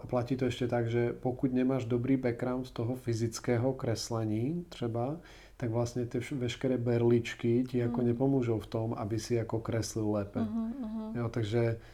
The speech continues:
Speaker 2: Mhm.
Speaker 1: a je to znát prostě, když
Speaker 2: Jo.
Speaker 1: když prostě mám dvanáct let, eh, za sebou prostě kreslení, nebo prostě kreslím od šesti, tak je to znát prostě, že
Speaker 2: Jasně.
Speaker 1: dokážeš si dovolit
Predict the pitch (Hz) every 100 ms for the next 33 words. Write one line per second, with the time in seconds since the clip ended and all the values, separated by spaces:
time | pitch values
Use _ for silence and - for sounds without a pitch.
0 | - 220 214 113 123 113 - 117 113 123
1 | 117 107 107 - 107 - - 104 104 98
2 | - 214 202 - - - - 113 107 -
3 | 113 - 117 113 110 110 110 120 110 110
4 | 110 113 117 117 117 117 113 - 120 113
5 | 113 113 - 120 117 110 110 - 120 110
6 | 104 104 - 113 110 113 120 113 104 107
7 | 107 - 117 107 98 113 113 110 120 113
8 | 113 110 - - 120 117 104 110 - 101
9 | 104 101 101 - 101 - 104 104 104 107
10 | 107 104 104 117 110 107 107